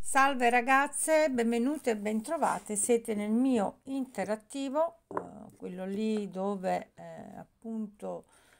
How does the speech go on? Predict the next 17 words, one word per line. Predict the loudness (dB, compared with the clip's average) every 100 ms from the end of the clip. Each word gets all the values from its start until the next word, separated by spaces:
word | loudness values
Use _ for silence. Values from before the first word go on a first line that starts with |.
| _ _
vado | -8 -4 -4 -6 -12
un | -12
po' | -6 -2 -2 -4
a | _ -16
vedere | -10 -4 0 0 0 -2 -6 -10
le, | -10 -4 -2 -2 -6
eh, | -12 -14 -16
energie, | -14 -12 -12 -12 -12 -8 -6 -6 -8 -14
così | -20 -12 -10 -10
diciamo, | -12 -8 -6 -2 -2 -4 -6
le | -6 -6
previsioni, | -4 -6 -4 -6 -2 -4 -4 -6
ecco, | -8 -8
le | -6
energie | -4 -4 -6 -4 -2 -2
nei | -4
sentimenti, | -8 -12 -10 -6 -6 -6 -12 -12